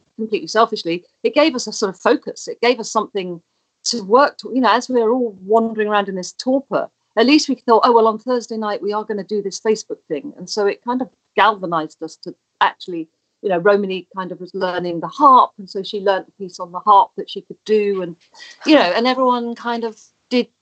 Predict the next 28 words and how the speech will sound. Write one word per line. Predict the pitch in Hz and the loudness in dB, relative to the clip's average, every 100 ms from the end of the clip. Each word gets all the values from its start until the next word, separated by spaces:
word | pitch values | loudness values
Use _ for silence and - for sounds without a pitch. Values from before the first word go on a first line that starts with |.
| _ | _
kind | - 240 | -10 -8
of | 220 | -2
get | 240 - | -2 -2
together | 208 226 214 | 0 0 2
and | 220 | 0
do | 220 226 | 4 4
it. | 214 - | 4 -2
And | 220 | -6
it | - | 0
was, | 262 240 - - | -2 -2 -10 -6
it | - 240 | -2 -2
was | 254 | -2
great, | 285 320 - | -2 -2 -6
actually. | - - 180 175 | -10 -10 -10 -12
<laughs> | 220 | -10
It | - | -6
was | - 196 | -4 0
really | 254 240 | 0 2
nice. | 269 254 - | 2 0 -2
I | 220 _ _ - | -8 _ _ 0
almost | 247 285 - | 4 4 2
prefer | 240 - 220 | -6 0 2
doing | 220 208 196 | 4 4 2
it | - | -10
from | 202 202 _ _ | -10 -10 _ _
from | 208 196 | -8 -2
home | 208 214 220 | 2 2 2
than | 220 220 | -2 -4